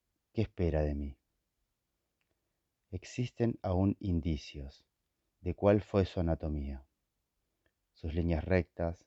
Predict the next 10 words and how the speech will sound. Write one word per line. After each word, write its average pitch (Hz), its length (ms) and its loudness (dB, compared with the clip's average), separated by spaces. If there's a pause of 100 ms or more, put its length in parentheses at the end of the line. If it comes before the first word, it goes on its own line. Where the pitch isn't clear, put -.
(400)
y 95 100 -6
sus 90 160 -4
módulos 95 440 6
ondulantes 90 800 2 (360)
aún 92 360 0
están 85 380 0
en 76 100 0
pie. 71 300 -8 (1500)
Sus 82 240 -2
restos 107 640 0